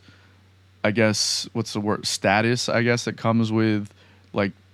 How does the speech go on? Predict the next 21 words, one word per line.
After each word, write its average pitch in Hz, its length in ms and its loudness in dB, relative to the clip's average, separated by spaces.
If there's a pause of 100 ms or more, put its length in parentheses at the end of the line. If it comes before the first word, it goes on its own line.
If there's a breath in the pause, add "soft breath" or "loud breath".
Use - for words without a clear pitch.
(120)
New 107 180 2
York 104 400 4
attached 107 420 0
to 117 60 2
it. 110 40 2
Even 107 180 2
though 107 160 4
it's, 104 160 -2
like, 95 140 -2
Long 101 240 2
Island, 101 320 2
it's - 140 -6
still, 98 340 -2
like, 90 380 0 (760 soft breath)
you 101 100 -2
know, 90 280 0
it's - 140 -6
still 120 260 2
within 107 260 4
the 104 80 2
vicinity. 110 720 2